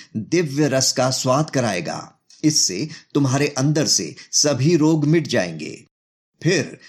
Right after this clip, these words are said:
तुम्हें सूखे खाने में भी रस आने लगेगा, सबके प्रति प्रेम बढ़ेगा। वही देव रस, वही प्रेम रस, वही योग रस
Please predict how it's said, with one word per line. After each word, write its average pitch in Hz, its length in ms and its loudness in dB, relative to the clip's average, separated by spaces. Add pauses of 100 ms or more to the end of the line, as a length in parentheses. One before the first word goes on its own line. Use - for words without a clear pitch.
(180)
तुम्हें 151 320 4
सूखे 147 440 0
खाने 139 420 -2
में 127 180 -2
भी 76 260 -10 (260)
रस 151 360 -2
आने 170 240 -2
लगेगा, 101 600 -2 (360)
सबके - 420 0
प्रति 160 340 2
प्रेम 156 380 0
बढ़ेगा। 104 600 -6 (400)
वही 170 280 4
देव 151 300 0
रस, 110 360 -4 (260)
वही 156 280 4
प्रेम 165 360 0
रस, - 400 -2 (240)
वही 165 320 2
योग 156 380 2
रस 107 340 -4